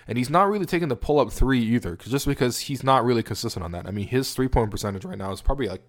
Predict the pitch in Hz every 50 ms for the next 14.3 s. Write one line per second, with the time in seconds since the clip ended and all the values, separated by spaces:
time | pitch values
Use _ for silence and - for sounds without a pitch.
0 | _ - - 107 113 113 107 - - 110 104 95 - 110 98 - 95 - 107 98
1 | 90 90 90 - - 117 113 101 92 98 92 - - 127 110 - - 113 104 95
2 | - 107 104 95 85 - - - - - - - - - - - - 117 - -
3 | 135 123 117 107 - - _ _ _ _ 110 110 104 113 143 185 196 185 165 151
4 | - 156 143 139 131 127 131 135 135 123 117 110 101 104 98 101 98 98 98 101
5 | - - 104 104 107 107 104 - - 120 107 101 - 110 110 101 87 87 90 -
6 | - 127 139 156 139 123 135 135 - 139 143 156 190 190 156 135 139 139 - -
7 | - 127 127 139 135 120 104 101 101 - 120 123 107 90 82 - - 123 117 -
8 | - - 127 113 - 147 196 214 190 160 123 131 123 117 120 - 123 113 104 107
9 | 107 110 120 127 143 135 117 113 101 - 120 117 113 117 113 107 - - 113 110
10 | 107 - 107 104 110 113 107 98 92 90 90 98 113 110 104 - - 104 101 95
11 | 92 95 95 98 - 90 92 90 82 - 151 156 98 80 - _ - - - -
12 | - - - 101 - - - 104 104 104 90 104 101 87 - - 90 87 87 101
13 | 139 131 95 90 101 113 - - 180 196 240 262 156 - 160 135 117 117 104 113
14 | 117 101 101 101 -